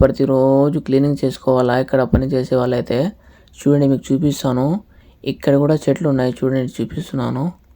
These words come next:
రకరకాల చెట్లు ఉన్నాయి. నాకైతే ఈ చెట్ల పేరు ఒక్కటి కూడా తెలియదు అనమాట. నేనైతే వీడియో తీస్తున్నా అంతే.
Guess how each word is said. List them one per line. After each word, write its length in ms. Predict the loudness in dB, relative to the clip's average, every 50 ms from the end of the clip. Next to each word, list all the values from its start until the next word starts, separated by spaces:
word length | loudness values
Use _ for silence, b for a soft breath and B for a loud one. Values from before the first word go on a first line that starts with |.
| -20 _ b b b b b b b -2 -2
రకరకాల 640 | -2 0 2 2 0 0 0 0 0 2 2 4 2 2 0
చెట్లు 260 | -2 -4 -2 -2 -2 0 0
ఉన్నాయి. 380 | 0 0 -2 -2 0 0 0 0 -2 -2 -4 -6 -12 -20 -20 -20 _ -20 _ -20 -20 -20 -20 _ _ _ _ _ -8 -2 0
నాకైతే 440 | 0 0 0 0 0 -2 0 0 0 0 0
ఈ 20 | 0 0
చెట్ల 240 | 0 0 0 2 0 2 2
పేరు 180 | 2 2 2 2 2 0
ఒక్కటి 340 | 0 -2 -4 -4 -4 -2 0 0
కూడా 140 | 2 0 0 2 2
తెలియదు 260 | 2 4 4 4 4 4
అనమాట. 320 | 2 0 0 0 -2 0 0 0 0 0
నేనైతే 320 | 0 -2 -2 -2 0 0 2 4
వీడియో 220 | 4 6 6 4 4 2
తీస్తున్నా 360 | -2 -6 -4 -2 -2 0 0 0
అంతే. 240 | 0 0 0 2 4